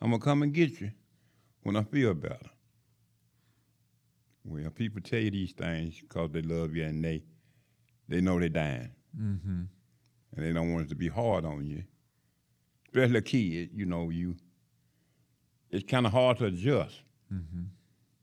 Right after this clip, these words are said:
Speaker 1: And kids, we don't know. Back then, the kid, you, you didn't know, you didn't know.
Speaker 2: Right.
Speaker 1: And, uh, I've been in Huntsville. It's just, it's my home. I, um,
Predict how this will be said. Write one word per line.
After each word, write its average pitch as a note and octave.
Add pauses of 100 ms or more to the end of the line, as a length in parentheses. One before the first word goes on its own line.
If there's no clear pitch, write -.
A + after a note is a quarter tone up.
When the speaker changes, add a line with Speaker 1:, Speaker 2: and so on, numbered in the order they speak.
(420)
Speaker 1:
And D#2+
kids, C#3
we B2
don't C3
know. D#2 (400)
Back F2+
then, F#2
the F2+
kid, F#2+
you, C3
you G#2
didn't F#2
know, D2
you D2+
didn't C#2
know. A1 (280)
Speaker 2:
Right. E2+ (600)
Speaker 1:
And, D2+
uh, C#2 (1160)
I've A#2+
been C3
in B2+
Huntsville. C#3+ (1400)
It's D2+
just, F2+
it's E2+
my G#2+
home. G#3+ (1800)
I, F2
um, E2